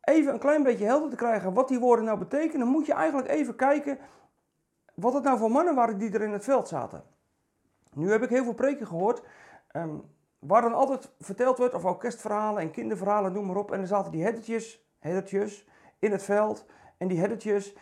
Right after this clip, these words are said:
die zaten met elkaar te praten over het verlangen dat ooit die Messias zou komen en de redder en, en noem allemaal maar op. En ik ben daar een beetje van gaan zuchten.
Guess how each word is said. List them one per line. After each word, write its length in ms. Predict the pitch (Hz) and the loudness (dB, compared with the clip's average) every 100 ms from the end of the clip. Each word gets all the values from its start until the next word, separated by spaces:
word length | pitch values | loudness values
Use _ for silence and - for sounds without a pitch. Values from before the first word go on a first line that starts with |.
| - | -16
die 100 | - | -6
zaten 280 | 175 214 185 | 0 0 0
met 120 | 202 | 0
elkaar 320 | 208 208 220 220 | 0 0 0 -2
te 60 | |
praten 600 | - 202 220 214 208 202 | -2 0 0 0 0 2
over 260 | - 185 180 | 2 0 -2
het 140 | 170 | -6
verlangen 400 | - 165 226 220 | -6 -2 0 -2
dat 220 | 202 - | -6 0
ooit 180 | 226 233 | 4 4
die 80 | 208 | 2
Messias 460 | 185 - 240 226 214 | -6 -6 -4 -4 -2
zou 140 | 202 | -6
komen 380 | 202 214 208 180 | -4 -2 -2 -4
en 80 | 165 | -4
de 60 | |
redder 360 | 175 214 208 196 | -2 -2 -2 -4
en, 160 | 147 - - - | -8 -14 -20 -16
en 100 | 170 | -6
noem 140 | 196 196 | -2 -2
allemaal 220 | 180 165 | -2 -4
maar 120 | 165 | -6
op. 220 | - - - - - _ _ _ _ _ _ _ _ _ _ _ _ _ _ _ _ | -8 -14 -20 -20 -20 _ _ _ _ _ _ _ _ _ _ _ _ _ _ _ _
En 140 | - 185 | -4 -2
ik 120 | 180 | 0
ben 140 | 208 | 2
daar 120 | 208 208 | 2 2
een 80 | |
beetje 220 | 202 214 190 | 2 0 -2
van 140 | 208 | -4
gaan 140 | 190 | -2
zuchten. 480 | 180 254 - 196 202 | 0 -2 0 0 0